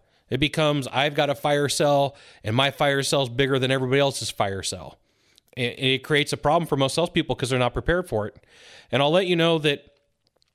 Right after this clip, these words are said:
when salespeople struggle, this is the, the go-to move. A lot of rapport, a fake discovery phase, no commitment gained,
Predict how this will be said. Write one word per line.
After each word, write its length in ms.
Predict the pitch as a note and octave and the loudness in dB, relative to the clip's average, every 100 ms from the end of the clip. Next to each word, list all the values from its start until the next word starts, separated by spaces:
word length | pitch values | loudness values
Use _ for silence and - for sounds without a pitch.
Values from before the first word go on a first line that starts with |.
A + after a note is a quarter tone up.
| _ A2+ | _ -2
when 200 | D3 D3 | 0 2
salespeople 480 | F3+ F3 F#3 F3+ | 2 2 0 0
struggle, 640 | D#3+ - C#3+ C#3 F3 E3+ _ _ _ _ _ | -2 2 2 4 0 -2 _ _ _ _ _
this 400 | A#2 C#3 D#3+ - - | -2 0 2 0 0
is 480 | D3+ D3 C#3+ C3+ - | 2 4 2 0 -4
the, 320 | C#3 C3+ C3 B2 | -2 2 2 2
the 140 | C#3 | 0
go-to 500 | B2 C3+ C3 - C3 | 2 2 2 0 0
move. 500 | A#2 G#2+ - - - _ _ _ _ _ _ _ - | 2 0 -2 -12 -18 _ _ _ _ _ _ _ 0
A 60 | |
lot 320 | C3+ C#3+ D#3 F3+ | 2 4 4 4
of 80 | |
rapport, 720 | F3+ F3+ F3+ E3+ E3 E3+ F3 - _ _ _ _ - | 2 0 2 4 4 2 -2 -10 _ _ _ _ -4
a 120 | A#2+ | -4
fake 480 | - - D#3 D#3 D3 | -2 0 0 -2 -4
discovery 580 | C#3+ - D3 C#3 C#3+ C#3 | -4 0 0 2 0 0
phase, 760 | D#3 C#3 C#3 C3+ C3+ - - _ _ _ _ _ _ _ _ | 0 0 2 0 -2 -4 -6 _ _ _ _ _ _ _ _
no 280 | A#2 D3+ E3 | 0 2 2
commitment 480 | E3 D3 C#3 C#3+ A#2+ | 0 0 0 -2 0
gained, 600 | C3+ C3 C3 C3 C3+ | 0 2 0 -2 -4